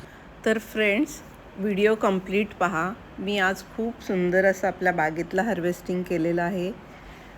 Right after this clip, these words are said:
अगदी परात ही मोठी भरून, दुसरी एक परात भरून सगळ्या भाज्या सुंदर ताज्या अशा काढलेल्या आहेत. तुम्हाला खूप मजा येईल. आणि अजून एक सरप्राईज दुसऱ्या वि-, उद्याच्या व्हिडिओमध्ये आहे, तर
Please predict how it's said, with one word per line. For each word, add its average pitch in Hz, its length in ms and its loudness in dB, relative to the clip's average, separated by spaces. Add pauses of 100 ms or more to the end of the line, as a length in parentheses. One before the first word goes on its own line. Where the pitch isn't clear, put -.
(300)
अगदी 180 260 2
परात 190 460 6
ही 214 140 -4
मोठी 190 400 -2
भरून, 190 540 0
दुसरी 190 380 -2
एक 226 220 2
परात 180 280 4
भरून 185 480 2 (560)
सगळ्या 185 280 4
भाज्या 185 440 2
सुंदर 175 400 0 (140)
ताज्या 151 320 0
अशा 170 200 -4
काढलेल्या 165 540 0
आहेत. 175 260 -2 (160)
तुम्हाला 170 300 0 (140)
खूप 226 120 -4
मजा 175 360 -2
येईल. 160 540 -2 (1400)
आणि 180 360 0 (260)
अजून 170 340 0
एक 233 140 -2
सरप्राईज 196 600 4
दुसऱ्या 190 460 2
वि-, 240 260 0
उद्याच्या 190 540 6
व्हिडिओमध्ये 180 580 4
आहे, 185 340 2
तर - 180 -6